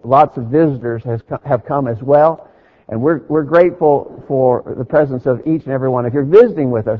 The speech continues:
please ex-, accept our special welcome. And we want you to come back every time you have a chance to be here. We're always open to your questions. We'd be glad to help with Bible study. If there's things that we can do to assist you in studying God's Word, please just say a word,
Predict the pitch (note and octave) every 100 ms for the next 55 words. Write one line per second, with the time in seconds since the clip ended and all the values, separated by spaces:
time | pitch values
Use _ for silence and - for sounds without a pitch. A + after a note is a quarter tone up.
0 | - F3+ F#3+ C3 - - D3+ - C#3+ A#2+
1 | - D#3+ - B2+ - F3 G#3 - C#3+ A#2
2 | G#2 G2+ A2 B2+ _ _ _ _ _ _
3 | _ A#2 A#2 A#2 - B2+ D#3+ D#3+ C3+ A2+
4 | C3+ B2 A2+ - E3 D3 C3+ B2+ A#2 A2+
5 | A2 A#2+ A2+ A2 A2+ A2+ A2 A2 G2+ _
6 | _ _ - A2 C#3 F3+ D#3 C#3 C3 B2
7 | A#2 A2 - A2+ A2 A2+ A2 G#2 G#2+ A#2
8 | C#3+ D#3+ C3+ A2+ C#3 C#3+ A2+ G#2+ F#2+ C3
9 | D3+ C#3+ B2 D3 C3+ C3+ C3 A2+ B2+ A#2+
10 | A#2 C#3 C#3 B2+ B2+ A#2 A#2+ C3 G#2+ G#2+
11 | C3+ C3 C3+ B2+ A#2 A2 C#3+ C3 B2 A#2+
12 | A#2 A#2 G#2+ A2+ - C3+ C3+ B2 A#2 -
13 | _ D3 B2+ A2+ A#2+ A2+ G#2